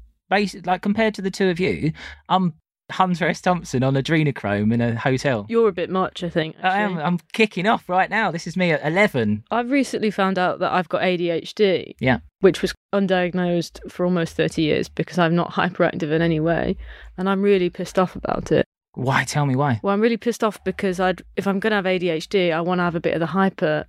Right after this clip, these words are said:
Speaker 2: I wanna have a bit of the fun.
Speaker 1: What's the other letters
Speaker 2: I've
Speaker 1: for
Speaker 2: got
Speaker 1: then?
Speaker 2: all
Speaker 1: You've
Speaker 2: of,
Speaker 1: got the other
Speaker 2: so,
Speaker 1: letters.
Speaker 2: so it's attention deficit hyperactive disorder.
Speaker 1: So you've got the deficit, but
Speaker 2: I've
Speaker 1: not the
Speaker 2: got the de-,
Speaker 1: hyperactivity.
Speaker 2: yeah, yeah. And I'm really slow, which means, like, I'm, I'll interrupt you, but you'll have finished what you're saying by the time I get to do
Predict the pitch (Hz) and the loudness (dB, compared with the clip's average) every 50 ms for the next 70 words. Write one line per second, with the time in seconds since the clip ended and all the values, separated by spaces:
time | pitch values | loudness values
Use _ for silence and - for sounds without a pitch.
0 | - - _ - - 180 185 214 208 196 185 180 165 165 165 175 - - 160 - | -12 -20 _ -10 -6 -2 0 0 2 2 2 0 0 -2 -2 -2 -2 -4 -6 -4
1 | - - 202 180 151 - 64 - - - 170 185 - - 190 185 165 151 123 110 | 2 4 4 4 4 0 -4 -10 -6 -2 -2 -2 0 0 0 0 2 2 2 0
2 | 98 104 202 190 226 214 202 196 214 226 226 240 226 208 - 104 131 135 131 123 | 0 -2 -2 -2 -2 -2 0 0 0 2 2 2 0 -2 -4 -4 -4 -2 0 0
3 | 127 135 107 - 185 - - - 214 196 190 - - - - - 196 - - 220 | 0 2 2 0 0 -2 -2 0 0 2 2 0 -2 -4 -6 -6 -6 -4 0 2
4 | 226 233 208 - 208 202 202 185 175 - 180 185 180 - 175 - - 190 185 - | 2 2 2 0 0 0 0 -2 -2 0 0 0 -2 -2 -6 0 2 4 4 4
5 | - _ _ _ _ - - - - - - 180 175 - - 180 175 - - - | 2 _ _ _ _ -14 -12 -10 -4 -2 0 0 0 0 0 0 0 0 -2 -2
6 | - 147 175 - - 170 165 - - - - - - - - - - 139 131 - | -2 -2 -2 -2 -4 -6 -4 -2 -2 -2 0 0 -2 -2 -2 -2 0 0 0 0
7 | 127 127 135 - 147 135 - - 117 - - 98 95 90 - 107 104 117 117 104 | -2 -2 0 0 0 0 -2 -4 -6 -4 -2 -2 -2 -2 -2 -2 -2 -2 0 2
8 | 247 - - - - - 269 220 240 - - 262 269 262 220 190 165 - - _ | 0 0 0 -2 -2 0 0 0 -2 -2 -2 -2 0 0 0 -2 -4 -8 -12 _
9 | _ _ _ - - 214 214 196 175 - - - - - - 208 226 220 220 226 | _ _ _ -6 -4 -2 0 0 -2 -2 -6 -10 -8 -4 -2 0 0 0 0 0
10 | 233 233 214 202 - - 247 226 208 180 151 151 - 185 - _ _ _ _ _ | 0 0 -2 -4 -4 0 0 2 2 0 0 -2 -6 -10 -12 _ _ _ _ _
11 | _ _ - 208 196 240 233 214 208 - 208 185 160 - 185 190 - - 202 202 | _ _ -8 -6 -2 0 0 0 0 0 -2 -2 -2 -2 -4 -4 -4 -4 -2 0
12 | 214 208 233 208 202 190 208 208 - - - - 160 160 - - - 175 - 160 | 0 0 0 0 -2 -2 -2 -2 -2 -4 -4 -2 0 0 0 -2 -4 -4 -2 0
13 | - 175 170 165 - - 185 170 160 - - - 170 160 - 185 175 165 160 151 | 2 2 2 2 0 0 0 0 0 -2 -2 -2 -2 0 2 2 2 2 2 0
14 | - - 165 - - 160 151 151 151 151 - - - - 165 165 165 | 0 -2 -2 0 0 0 0 0 0 0 -2 -2 -4 -4 0 2 2